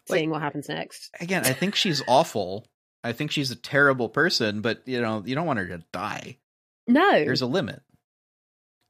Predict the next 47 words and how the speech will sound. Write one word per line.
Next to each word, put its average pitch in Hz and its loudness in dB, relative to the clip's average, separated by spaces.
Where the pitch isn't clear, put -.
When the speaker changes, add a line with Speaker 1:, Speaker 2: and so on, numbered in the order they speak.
Speaker 2:
Like, 262 8
I, - 6
I, 320 4
there 330 2
are 311 0
plenty 349 4
of 277 -2
people 302 0
I 294 4
don't 240 6
like, 185 0
but 226 2
I 233 6
don't 269 2
want 247 0
them 214 0
dead. 220 6
Speaker 1:
Yeah. 151 6
And 135 0
those 180 6
people 160 4
are 143 8
not 160 6
caroling 147 8
at 123 0
your 127 2
door. 123 6
Those 156 4
are 151 4
the 127 -2
people 117 0
you 104 -2
want 101 -2
dead, 92 0
as 104 0
we've 107 -4
Speaker 2:
Yeah. - -16
Speaker 1:
previously 120 0
established. 117 0
Speaker 2:
<laughs> - -20
Yeah, 349 8
I 233 4
just 269 -2
want 254 2
the 196 -4
carolers 226 0
dead. 151 -2